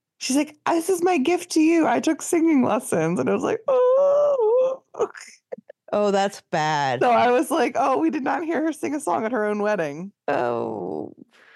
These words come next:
Speaker 1: I'll have to send you a clip. Okay, so then all the women start dancing on the dance floor. Everyone's having a great time. Mary was reminiscing, uh, from the couch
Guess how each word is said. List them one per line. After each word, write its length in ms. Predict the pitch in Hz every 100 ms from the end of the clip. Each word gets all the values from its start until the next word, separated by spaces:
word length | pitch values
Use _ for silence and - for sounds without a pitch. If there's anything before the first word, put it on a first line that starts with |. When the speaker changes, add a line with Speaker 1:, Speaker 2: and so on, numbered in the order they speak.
| -
Speaker 1:
I'll 160 | 208 220
have 100 | 233
to 80 | 233
send 200 | 185 170
you 80 |
a 20 | 151
clip. 280 | 151 120 - _ -
Okay, 440 | 208 190 180 147 -
so 220 | 220 220
then 300 | 240 240 214
all 280 | 202 226 226
the 100 | 233
women 260 | 208 202
start 200 | 208 196
dancing 360 | 190 180 180 175
on 100 | 160
the 60 | 185
dance 340 | 233 233 240
floor. 300 | - 214 208
Everyone's 280 | 202 175 180
having 260 | 175 170
a 40 | 156
great 400 | 160 165 147 -
time. 720 | - 214 214 208 202 202 214 _ _ _ _ _ -
Mary 420 | 208 208 208 208
was 200 | 196 190
reminiscing, 960 | 208 185 185 185 190 190 175 165 180 -
uh, 180 | 156 139
from 340 | - 185 175
the 100 | 170
couch 460 | 170 165 151 -